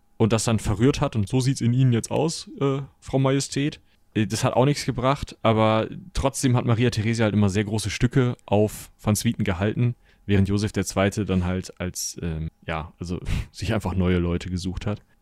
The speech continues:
Und, ähm, das erklärt auch, warum Van Swieten eigentlich nur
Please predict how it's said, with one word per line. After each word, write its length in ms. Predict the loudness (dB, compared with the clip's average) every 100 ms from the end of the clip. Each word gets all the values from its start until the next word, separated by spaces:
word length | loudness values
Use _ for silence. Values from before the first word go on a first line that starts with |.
| 0
Und, 500 | 4 6 4 2 0
ähm, 500 | 0 2 2 0 -4 _ -10
das 240 | -2 0
erklärt 520 | 0 -2 0 2 2 2
auch, 320 | 2 2 2
warum 300 | 2 2 2
Van 140 | 0
Swieten 340 | 0 -2 -2 -2
eigentlich 420 | -2 -2 -4 2
nur 580 | 6 8 8 6 4